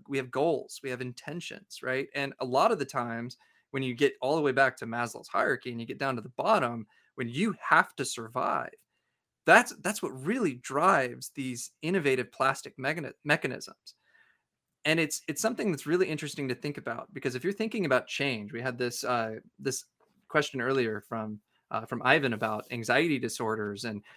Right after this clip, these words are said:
whether or not an-, like, anxious behaviors become kind of hardwired and automatized. Yes, they do. Absolutely, they do. And there's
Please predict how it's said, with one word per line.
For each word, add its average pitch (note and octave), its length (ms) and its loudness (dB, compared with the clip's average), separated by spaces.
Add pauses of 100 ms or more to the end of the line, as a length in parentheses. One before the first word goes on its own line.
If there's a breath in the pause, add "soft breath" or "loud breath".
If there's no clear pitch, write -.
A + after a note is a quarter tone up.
(100)
whether C3+ 220 10
or C3+ 60 10
not C3 300 8
an-, C3+ 180 -2 (160)
like, A#2+ 240 0 (100)
anxious D#3 380 2
behaviors C3 680 -2
become A2+ 540 -2 (280 soft breath)
kind A2+ 160 0
of A2 80 -2
hardwired A#2 760 6
and G#2+ 300 -4 (160)
automatized. A#2 600 0
Yes, D3 160 -2
they D3+ 120 0
do. D3 380 4
Absolutely, D3+ 560 2
they A#2+ 160 -8
do. B2 240 -16 (300 soft breath)
And C#3 140 4
there's C#3+ 160 6